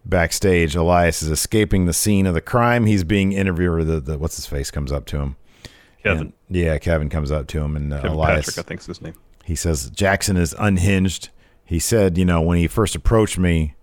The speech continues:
Speaker 1: he wanted to walk with Elias. I wanted to mold him into something special.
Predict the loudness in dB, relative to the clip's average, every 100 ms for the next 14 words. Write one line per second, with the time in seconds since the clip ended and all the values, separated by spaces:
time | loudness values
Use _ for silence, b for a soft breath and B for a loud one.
0 | _ -2 0 2 2 4 4 4 2 2
1 | 2 4 4 0 0 0 2 2 2 4
2 | 4 2 2 0 0 -2 -2 0 0 2
3 | 0 -4